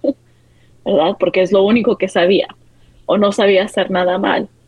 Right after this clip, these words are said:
Y es una manera de tratar de,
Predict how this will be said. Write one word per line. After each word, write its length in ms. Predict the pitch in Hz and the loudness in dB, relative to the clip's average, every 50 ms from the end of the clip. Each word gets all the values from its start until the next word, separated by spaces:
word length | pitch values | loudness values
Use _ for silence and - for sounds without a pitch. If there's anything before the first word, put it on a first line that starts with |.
| _ _ _ _ _ _ _ _ - - - - _ _ _ _ | _ _ _ _ _ _ _ _ -16 -16 -16 -18 _ _ _ _
Y 140 | - 240 240 | 0 2 2
es 180 | 254 269 262 - | 2 2 2 0
una 200 | 311 339 403 415 | 0 0 0 -2
manera 380 | 392 330 262 233 240 262 294 | -2 -2 0 0 2 2 2
de 160 | 311 294 254 202 | 2 0 0 0
tratar 680 | - 202 202 202 196 - 196 190 190 196 208 220 220 | 0 0 0 0 -2 -2 -2 0 0 0 0 0 0
de, 400 | 196 202 196 190 190 190 190 185 | 2 2 4 4 4 4 2 0